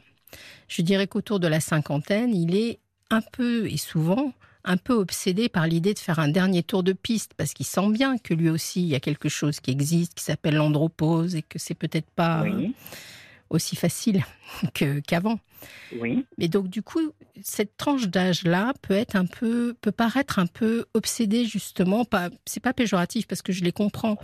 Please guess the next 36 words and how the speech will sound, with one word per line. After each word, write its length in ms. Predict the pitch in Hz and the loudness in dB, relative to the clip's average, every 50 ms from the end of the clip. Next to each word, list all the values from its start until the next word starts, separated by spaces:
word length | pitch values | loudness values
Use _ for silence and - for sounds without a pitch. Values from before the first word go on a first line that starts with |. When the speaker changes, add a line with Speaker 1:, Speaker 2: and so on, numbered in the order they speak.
| - - _ - - | -10 -18 _ -2 0
Speaker 1:
mais 220 | 185 175 - - _ - | 0 0 0 -4 _ -2
Speaker 2:
Oui. 260 | 175 175 180 175 175 - - | 0 0 0 0 -2 -6 -10
Speaker 1:
ils 80 | - | -8
peuvent 220 | - - 226 226 208 | -4 0 0 2 2
avoir 320 | 185 175 202 202 185 - - _ _ _ _ - | 2 2 2 0 -2 -2 -8 _ _ _ _ -12
cette 280 | - - - 196 - - | -8 -4 -4 -2 0 -2
obsession 540 | 220 - - - 196 - - - 202 254 - _ - - - - - - - - - _ _ - 220 | -2 -2 -2 -4 -4 -2 0 0 0 0 -2 _ -14 -20 -20 -20 -20 -20 -20 -20 -20 _ _ -4 -2
d'avoir 340 | 175 185 180 170 175 170 | 0 2 2 4 4 4
envie 500 | 175 175 165 165 196 214 226 226 233 226 | 4 2 2 2 2 2 2 2 2 2
beaucoup 540 | 208 175 170 185 - - - - 202 214 220 | 0 0 0 -2 -2 -4 -4 -4 -2 0 0
d'une 180 | 190 196 185 170 | 2 2 4 4
relation 400 | 151 170 160 160 - - - 185 | 4 4 2 2 0 0 0 2
avant 200 | 170 160 160 165 | 2 2 2 0
tout 120 | - - 185 | -2 -4 -6
sexuelle, 540 | - - 160 - - - - 170 170 175 175 | -4 -4 -4 -4 -2 0 0 2 2 2 2
de 60 | 170 | 2
multiplier 520 | 160 151 156 156 - 175 - - - 160 160 | 2 2 0 0 -2 -6 -6 -4 -2 0 0
les 60 | 156 | 0
partenaires, 500 | - 160 - - - 156 156 160 165 156 | -2 -4 -6 -4 -2 0 0 2 0 0
et 60 | 156 - | -2 -4
cetera. 340 | - 156 - 160 160 - - - | -8 -10 -8 -8 -10 -10 -6 -2
Mais 60 | 196 214 | -2 -2
si 160 | - - 339 | 0 0 0
vous 80 | - | 0
les 100 | 311 285 | 0 0
prenez 280 | - - - 254 254 247 | 0 -2 0 2 2 2
un 100 | 220 214 | 2 2
peu 140 | - 339 330 | 0 -2 -2
plus 160 | - - 190 | 0 0 0
vieux, 240 | 165 - 139 143 - _ _ _ _ _ _ _ _ _ _ _ _ _ _ _ _ _ _ _ _ _ - - - - | 0 0 -2 -2 -2 _ _ _ _ _ _ _ _ _ _ _ _ _ _ _ _ _ _ _ _ _ -16 -10 -8 -4
je 80 | - | 0
vous 60 | 196 | 2
donne 200 | 165 170 175 170 | 2 4 4 4
un 80 | 156 156 | 2 2
petit 160 | 147 - 247 | 0 -2 -6
conseil, 500 | - - 160 143 - - 175 190 247 254 | -6 -4 -4 -4 -4 -6 -6 -6 -8 -8